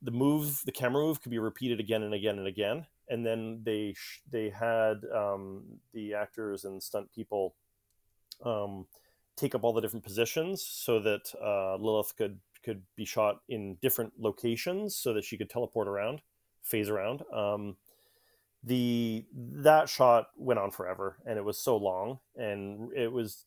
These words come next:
done with thirteen different passes, I think, of the camera all, and we had to, like, cut out people from each pass and stitch it all together,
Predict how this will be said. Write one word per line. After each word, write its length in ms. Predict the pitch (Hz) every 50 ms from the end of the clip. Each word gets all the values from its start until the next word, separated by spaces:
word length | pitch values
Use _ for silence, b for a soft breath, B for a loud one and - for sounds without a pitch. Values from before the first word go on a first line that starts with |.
| _ 135
done 220 | 113 135 117 117
with 140 | 117 113 -
thirteen 680 | - - 139 127 - - 131 123 120 117 113 113 113
different 300 | 107 127 - - 120 -
passes, 440 | - 113 110 113 117 - 147 143 135
I 80 | 151 135
think, 340 | - 151 151 170 185 - 123
of 100 | 117 110
the 60 | 113
camera 680 | - - 113 113 120 123 127 127 123 123 120 117 117
all, 600 | - 117 113 110 113 113 110 110 107 107 107 113
and 100 | 120 113
we 80 | 120 120
had 80 | 113 104
to, 80 | 120
like, 240 | 110 107 101 - _ _ -
cut 120 | - 123
out 200 | 117 110 110 - - _ _
people 360 | - 117 113 - 113 113 104
from 220 | - - 110 107
each 200 | 107 107 - -
pass 380 | - 127 123 120 117 113 - -
and 140 | 110 104 -
stitch 240 | - - 113 - -
it 40 | 120
all 80 | 104 98
together, 500 | - - 120 107 104 104 107 107 107